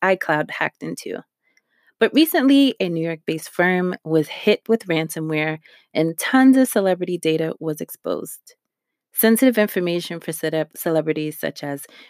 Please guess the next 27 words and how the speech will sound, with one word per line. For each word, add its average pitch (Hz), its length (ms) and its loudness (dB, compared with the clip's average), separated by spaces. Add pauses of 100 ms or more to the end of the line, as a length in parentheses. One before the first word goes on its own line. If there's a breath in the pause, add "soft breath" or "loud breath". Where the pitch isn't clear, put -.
Christina 151 380 -2
Aguilera, 156 720 2 (360 soft breath)
Madonna, 202 760 2 (180)
Mary 160 220 2
J. 151 160 0
Blige, 208 640 2 (100)
and 247 220 4
Elton 214 340 -2
John 165 440 -2
were 175 120 -6
exposed, 156 800 -4
as 185 180 -2
well 233 200 4
as 262 100 4
some 233 180 0
top - 320 -4
media 165 320 -4
companies - 640 -10 (460)
such 180 180 2
as 156 120 2 (100)
IMAX, 156 640 -2 (180)
Sony, 262 540 4 (260)
H 185 240 0
B 180 180 -4
O, 165 280 -2 (140)
and 175 400 -6
Facebook. - 500 -8